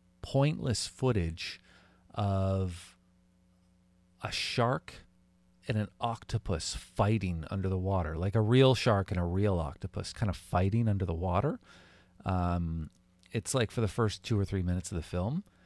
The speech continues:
And I didn't really get that. I don't, like, what are they doing? I, I guess they just did that because, hey, we have this footage. It's sort of compelling, although now I would say it's gruesome. Like, I don't wanna see a shark and a, an octopus, like, trying to kill each other under the water. It's not very nice.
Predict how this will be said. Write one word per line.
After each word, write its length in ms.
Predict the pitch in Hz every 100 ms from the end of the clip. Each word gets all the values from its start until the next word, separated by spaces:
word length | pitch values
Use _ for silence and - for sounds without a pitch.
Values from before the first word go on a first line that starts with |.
| _ _ -
And 220 | - 147 -
I 100 | 170
didn't 160 | 190 185
really 180 | 139 101
get 240 | 90 87
that. 240 | 73 76
I 40 | 107
don't, 340 | 139 131 123 -
like, 300 | 127 127 120
what 120 | 139
are 40 | 143
they 140 | 92
doing? 400 | 76 71 71 85 - _ -
I, 140 | 120
I 100 | 131
guess 220 | 139 160 -
they 100 | 113
just 220 | 98 -
did 140 | 104
that 160 | 95 87
because, 320 | - 92 82
hey, 160 | 143 147
we 240 | 101 98
have 160 | 113 104
this 140 | -
footage. 360 | - 92 117 110
It's 380 | - - - - -
sort 260 | - 107 95
of 140 | -
compelling, 680 | - 82 - 78 87 147 - - - - -
although 300 | 110 104 92
now 340 | 95 95 80
I 60 | 76
would 160 | 73
say 120 | -
it's 160 | 90 -
gruesome. 480 | - 87 - - 92
Like, 200 | 110 143
I 80 | 139
don't 80 |
wanna 180 | 117 76
see 220 | 76 -
a 80 | -
shark 420 | - 90 80 82
and 100 | 92 80
a, 160 | 78 -
an 60 |
octopus, 520 | 92 87 - 101 87
like, 180 | 90 76 _
trying 200 | - 80
to 40 | 76
kill 260 | - 92
each 140 | 95 -
other 240 | 98 98
under 160 | 95 92
the 80 | 85
water. 320 | 87 98 123
It's 160 | 135
not 140 | - -
very 180 | 65 69
nice. 380 | 71 90 -